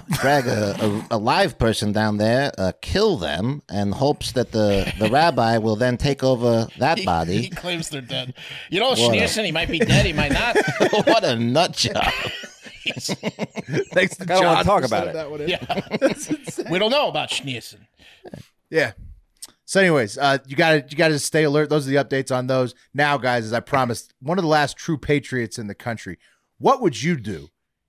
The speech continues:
Speaker 3: if your country were being invaded by illegal criminals and there was nothing at all, nothing at all being done by the government? Hmm?
Speaker 4: I'd get in a,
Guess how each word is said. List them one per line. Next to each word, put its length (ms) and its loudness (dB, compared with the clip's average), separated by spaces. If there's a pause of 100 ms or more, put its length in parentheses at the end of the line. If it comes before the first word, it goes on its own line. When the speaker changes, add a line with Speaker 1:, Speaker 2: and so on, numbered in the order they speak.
(140)
Speaker 3:
if 140 -20
your 180 6
country 600 -4
were 100 -10
being 480 -6
invaded 720 -4
by 280 -4
illegal 560 -2
criminals 720 -8 (280)
and 80 -8
there 80 0
was 160 -6
nothing 480 0
at 100 2
all, 440 0 (180)
nothing 460 2
at 80 4
all 440 2 (120)
being 260 -6
done 220 -6
by 140 -6
the 80 -10
government? 440 -10 (400)
Hmm? 140 -16 (260)
Speaker 4:
I'd 200 -8
get 200 -2
in 120 -8
a, 60 -12